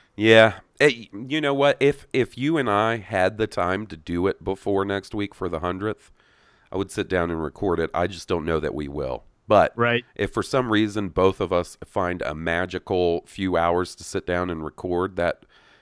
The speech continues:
Speaker 1: fan fiction, then, then maybe we can try and do that. 'Cause people have been like, "Oh, what are you gonna do for your hundredth
Speaker 2: Yeah, we
Speaker 1: episode?"
Speaker 2: teased it,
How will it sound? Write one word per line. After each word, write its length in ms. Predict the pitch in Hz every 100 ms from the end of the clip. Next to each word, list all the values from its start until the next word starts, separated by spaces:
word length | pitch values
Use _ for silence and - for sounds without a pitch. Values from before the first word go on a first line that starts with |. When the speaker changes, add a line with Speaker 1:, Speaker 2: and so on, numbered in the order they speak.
| _
Speaker 1:
fan 280 | - 92 98
fiction, 520 | 110 107 - 117 107 _ _
then, 260 | - 80 78 _ _
then 260 | - 80 80
maybe 180 | 78
we 160 | 73 73
can 160 | 71 69
try 220 | 73 71
and 100 | 65
do 140 | 67
that. 260 | 62 53 - _ _ _ _
'Cause 200 | - 131
people 260 | - 240 208
have 80 |
been 140 | 170 175
like, 160 | 165
"Oh, 160 | 214 226
what 200 | 220 233
are 40 |
you 80 | 226
gonna 180 | 226 233
do 200 | 214 233
for 140 | - 233
your 120 | 214
hundredth 340 | 214 220 226 -
Speaker 2:
Yeah, 100 | 220
we 260 | 143 139 135
Speaker 1:
episode?" 220 | 98 87
Speaker 2:
teased 340 | 143 147 139
it, 180 | 156 160